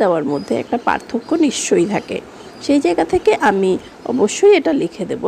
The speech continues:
আহ, তোমাদের কাছে নোটবুক আছে, তোমরা নোটবুকে দেখতে পাচ্ছ কিভাবে উত্তরগুলো আছে। তোমরা এটা বা নোটবুক যেটা ভালো লাগে তোমরা সেটা পড়বে, কিন্তু আমার কাছে কোনো নোটবুক নেই। আমি আমার মতো করে গুছিয়ে লেখানো, লেখার চেষ্টা করেছি। আমি কোনো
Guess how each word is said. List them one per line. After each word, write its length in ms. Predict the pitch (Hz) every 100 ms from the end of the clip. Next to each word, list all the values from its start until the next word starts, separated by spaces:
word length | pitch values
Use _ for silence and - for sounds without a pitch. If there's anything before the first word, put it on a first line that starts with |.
| 392
আহ, 720 | - - - - - - 202 262
তোমাদের 320 | 277 302 320
কাছে 180 | 285 - 302
নোটবুক 380 | 240 208 247 240 - 196
আছে, 200 | - 339 359
তোমরা 240 | - 214
নোটবুকে 460 | 196 190 196 196 208
দেখতে 240 | 208 220 262
পাচ্ছ 140 | 233 285
কিভাবে 280 | 233 226 233 220
উত্তরগুলো 400 | - 214 220 220
আছে। 220 | 202 - -
তোমরা 200 | 208 196 165 185
এটা 160 | - 311
বা 60 | 302 202
নোটবুক 280 | 175 165 185 -
যেটা 180 | 262 339
ভালো 260 | 247 196
লাগে 200 | 180 180
তোমরা 240 | 180 170 180
সেটা 180 | - 165 -
পড়বে, 260 | 170 - 415 - - - - - - - -
কিন্তু 180 | 302 294 302
আমার 140 | 254 240
কাছে 140 | 294 -
কোনো 120 | 233 226 214
নোটবুক 300 | 190 196 196 208
নেই। 120 | 214 339 302
আমি 100 | 220 170 -
আমার 200 | 214 233 202
মতো 200 | 190 247 254
করে 160 | 254 254 247
গুছিয়ে 420 | 202 - - 220 196
লেখানো, 320 | - - 202 - 202
লেখার 240 | 185 220 220
চেষ্টা 220 | 180 - 202
করেছি। 180 | - 240
আমি 80 | 294
কোনো 100 | 285